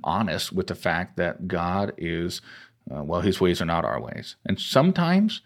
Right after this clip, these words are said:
when we arrive at a conclusion like that, where we don't have it all down pat, that can actually be the healthiest way to be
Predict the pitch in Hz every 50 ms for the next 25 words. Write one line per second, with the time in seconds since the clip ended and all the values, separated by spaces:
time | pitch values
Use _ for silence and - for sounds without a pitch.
0 | _ - 107 107 107 104 101 101 98 98 98 110 110 113 110 110 - 101 95 -
1 | 107 110 113 113 123 117 117 117 117 117 117 90 82 95 95 90 92 - 95 95
2 | 107 117 107 104 107 107 104 101 98 101 101 98 101 98 98 - 104 98 104 113
3 | - - _ - - - _ _ _ - 107 - - - 220 214 - - 147 135
4 | 127 110 - 110 107 113 - 98 92 - 95 92 87 - - - 151 - - -
5 | -